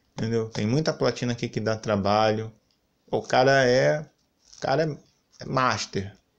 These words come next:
masterpiece, assim que se fala. <laughs> O cara é foda, entendeu? E não tem muito o que falar não, velho. Isso aqui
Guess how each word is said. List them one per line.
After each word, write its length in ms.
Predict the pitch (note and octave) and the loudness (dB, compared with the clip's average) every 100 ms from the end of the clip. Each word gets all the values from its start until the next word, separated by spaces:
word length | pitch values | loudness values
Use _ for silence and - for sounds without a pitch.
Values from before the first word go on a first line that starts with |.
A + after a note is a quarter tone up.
| _ - | _ -8
masterpiece, 1000 | B2 D3+ - C#3 - - C3 - - G#2+ | -4 -2 -2 -4 -6 0 0 0 -6 -6
assim 200 | - A#2 | -6 -6
que 100 | - | -6
se 80 | - | -6
fala. 380 | - E3 A2+ B2+ | -4 -2 -2 -4
<laughs> 1080 | B2 - B2 - - - - _ _ _ | -2 0 -2 -4 -14 -20 -20 _ _ _
O 40 | - | -4
cara 200 | - - | -2 -2
é 20 | |
foda, 640 | - - G#2+ F#2 - G#2 _ _ _ _ _ - | -2 2 4 2 -2 -10 _ _ _ _ _ -8
entendeu? 380 | A2+ G#2+ G#2 - _ _ _ _ - | -4 -4 -4 -12 _ _ _ _ -4
E 300 | A2+ A#2+ C#3+ | 2 4 4
não 120 | F#3 | 2
tem 140 | F#3+ G3+ | 0 2
muito 180 | G#3 | 2
o 20 | G#3 | -2
que 80 | |
falar 320 | - G3 G3 G#3+ | -2 2 2 2
não, 320 | F3 C3 G#2 | 2 2 2
velho. 280 | G2+ G2 G#2 | -2 -2 -4
Isso 160 | - | -2
aqui 840 | B2 - A#2+ B2+ C#3+ D#3+ F3 F#3 | -2 0 2 4 6 6 6 4